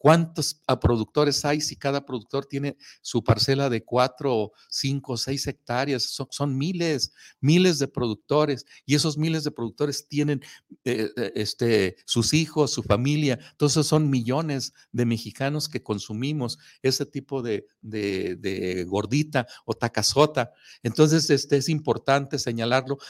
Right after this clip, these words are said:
que estos datos estadísticamente no los van a encontrar en el ciap, en el, eh, este, no lo van a encontrar en, en, en estadística como tal, pero existe, existe esta, esas, estas técnicas de, de cosecha. Y también tenemos nosotros otra, otra,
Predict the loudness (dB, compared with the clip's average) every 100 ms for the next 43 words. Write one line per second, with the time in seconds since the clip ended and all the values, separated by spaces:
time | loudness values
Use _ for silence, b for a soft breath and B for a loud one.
0 | B -2 0 0 0 0 -2 -6 -6 -4
1 | -4 -4 -8 -10 -8 -8 -8 -8 -8 -8
2 | -8 -8 -10 -12 -8 -6 -4 -6 -8 0
3 | 6 6 6 B B B -2 -2 0 -2
4 | 0 2 2 0 2 4 4 2 -2 -8
5 | -4 -2 -2 -4 -2 -2 -2 -4 B B
6 | -2 0 0 -2 -2 -6 -6 -4 -4 0
7 | 0 2 2 2 0 -4 -6 -6 -10 B
8 | B B -4 0 0 0 2 0 0 -2
9 | -2 -2 -4 -4 -4 -2 -4 0 0 0
10 | -2 -8 -14 B B B -8 0 0 0
11 | -4 -4 -2 0 0 -6 B B -4 2
12 | 6 6 4 2 0 -2 -4 -2 -4 -4
13 | -2 -4 -2 -4 0 0 0 0 2 2
14 | 2 0 0 2 0 -6